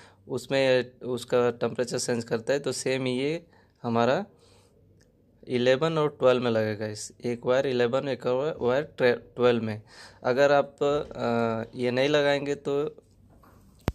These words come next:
एरर शो करेगा गाइस, अ, पी वन, पी टू शो करेगा, जो कि आप डिस्प्ले पे देख सकते हैं। अगर हम लोग ये नहीं लगाएंगे तो पी वन, पी टू, अ, शो करेगा, एरर शो करेगा और ये चलेगा नहीं। और गाइस दूसरा,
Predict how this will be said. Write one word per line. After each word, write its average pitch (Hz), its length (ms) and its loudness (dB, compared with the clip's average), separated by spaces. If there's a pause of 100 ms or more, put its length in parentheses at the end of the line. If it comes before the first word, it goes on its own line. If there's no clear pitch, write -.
एरर 151 320 -2
शो 143 200 -4
करेगा 123 360 -4
गाइस, 120 400 -4
अ, - 60 -18 (840)
पी 135 140 -4
वन, 147 260 -6
पी 131 220 -10
टू 131 180 -8
शो 127 200 -6
करेगा, 113 360 -8
जो 117 140 -10
कि - 120 -10
आप 120 100 -8
डिस्प्ले 123 400 -6
पे 123 100 -8
देख 120 160 -6
सकते - 320 -10
हैं। 127 140 -6 (460)
अगर 131 240 -4
हम 123 160 -2
लोग 127 140 -4
ये 131 140 0
नहीं 127 160 -6
लगाएंगे 127 440 -6
तो 135 120 -10
पी 127 220 -10
वन, 131 180 -8
पी 127 180 -10
टू, 135 220 -8
अ, 113 600 -8
शो 123 240 -6
करेगा, 117 400 -4
एरर 123 280 -6
शो 113 200 -8
करेगा 113 400 -6
और 123 160 -6
ये 123 120 -4
चलेगा 110 420 -6
नहीं। 104 180 -8 (480)
और 131 180 -2
गाइस 143 300 0
दूसरा, 139 520 -4